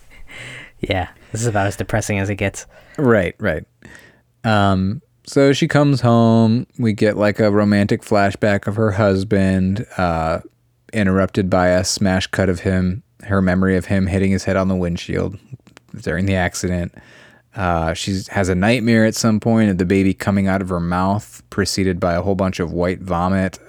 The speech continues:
Speaker 2: um, which is kind of setting the mood on the tension and the gore. And then someone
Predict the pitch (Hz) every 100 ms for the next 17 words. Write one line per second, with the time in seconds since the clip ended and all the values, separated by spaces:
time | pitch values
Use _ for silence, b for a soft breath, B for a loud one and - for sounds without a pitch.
0 | - 69 64 57 - _ _ _ _ _
1 | - 135 135 123 120 B B B B B
2 | B - 185 170 143 - 147 147 131 123
3 | 127 123 113 107 104 107 104 117 107 98
4 | 101 95 90 90 92 - b b b b
5 | b b b 104 95 95 95 98 95 -
6 | 110 117 110 110